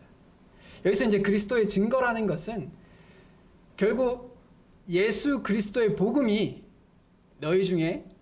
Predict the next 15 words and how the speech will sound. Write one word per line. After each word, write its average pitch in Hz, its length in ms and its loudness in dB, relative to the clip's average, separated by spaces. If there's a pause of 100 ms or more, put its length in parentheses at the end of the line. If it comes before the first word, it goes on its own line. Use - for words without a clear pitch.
(240)
견고하게 226 560 0
되었다라고 147 680 -4
이야기합니다. 127 600 -12 (720)
이 185 120 -2
말은 208 440 0 (580)
이 214 140 -2
복음이 226 600 -4 (560)
율법으로 254 840 -2 (840)
우리에게 185 340 2
오는 175 340 0
것이 185 240 -2
아니라 147 420 -6 (640)
은혜로 196 560 0
우리가 165 300 -2
구원받는다라는 170 1080 -4